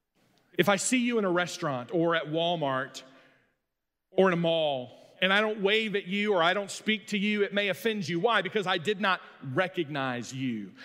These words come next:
I did not acknowledge you. And I use that as an example because it's happened. I live my life kind of with tunnel vision, especially when I go to the store, because I hate going to the store.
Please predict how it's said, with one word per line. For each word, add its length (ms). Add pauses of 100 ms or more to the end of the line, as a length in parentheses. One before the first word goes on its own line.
(120)
I 80
did 240
not 260 (420)
acknowledge 720
you. 80
And 100
I 40
use 220
that 140
as 40
an 40
example 360
because 240
it's 120
happened. 460 (220)
I 140
live 200
my 160
life 240
kind 220
of 60
with 140
tunnel 260
vision, 380 (920)
especially 360
when 100
I 80
go 140
to 80
the 80
store, 260
because 220
I 40
hate 200
going 220
to 80
the 80
store. 420